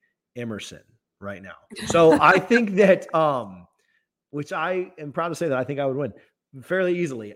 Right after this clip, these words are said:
I think that as good as Florida's, you know, a-, as, as much better as they are on the field, um,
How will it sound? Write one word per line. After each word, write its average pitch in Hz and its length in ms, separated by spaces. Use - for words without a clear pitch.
I 226 480
think 202 320
that 156 360
as 156 280
good 190 480
as 165 240
Florida's, 160 580
you 143 160
know, 113 320
a-, 165 180
as, 165 200
as 147 260
much 165 320
better 151 240
as 123 140
they 123 160
are 120 500
on 175 240
the 139 60
field, 117 480
um, 107 380